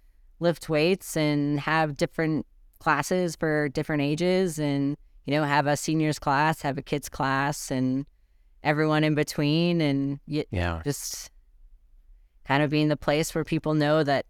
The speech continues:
Speaker 1: hey, I need to get in shape. This is where I wanna go.
Speaker 2: I love it. Are we, is, is CrossFit Gunnison, um, at the highest elevation of CrossFit gyms?
Speaker 1: No, 'cause Crested Butte has one.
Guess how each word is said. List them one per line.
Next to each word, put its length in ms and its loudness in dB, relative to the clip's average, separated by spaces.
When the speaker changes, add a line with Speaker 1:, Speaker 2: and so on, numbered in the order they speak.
Speaker 1:
hey, 300 0
I 60 0
need 200 -2
to 60 -4
get 100 0
in 60 -2
shape. 320 0
This 160 -8
is 120 -8
where 140 0
I 60 2
wanna 240 0
go. 320 0
Speaker 2:
I 60 -8
love 240 0
it. 160 -4
Are 80 2
we, 300 2
is, 240 -2
is 140 -6
CrossFit 420 0
Gunnison, 560 0
um, 500 0
at 140 0
the 80 0
highest 380 2
elevation 800 2
of 180 -4
CrossFit 420 2
gyms? 420 -2
Speaker 1:
No, 280 4
'cause 140 -4
Crested 300 2
Butte 140 2
has 200 2
one. 260 -2